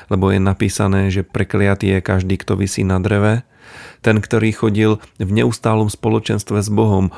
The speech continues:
odrazu na kríži kričí: „Bože môj, prečo si ma opustil?“ A tým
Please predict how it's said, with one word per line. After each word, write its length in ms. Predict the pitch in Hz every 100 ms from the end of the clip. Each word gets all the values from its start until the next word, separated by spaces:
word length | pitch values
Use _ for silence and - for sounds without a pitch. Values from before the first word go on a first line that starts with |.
| -
odrazu 480 | - 110 104 104 92
na 160 | 92 101
kríži 400 | 98 104 95 92
kričí: 480 | - 92 - 95 90 - -
„Bože 320 | 104 101 104
môj, 320 | 98 98 98
prečo 320 | 90 110 98 -
si 160 | 104
ma 80 | 95
opustil?“ 720 | 92 98 110 - - 101 104 - - _
A 80 | 101
tým 400 | - 107 104 98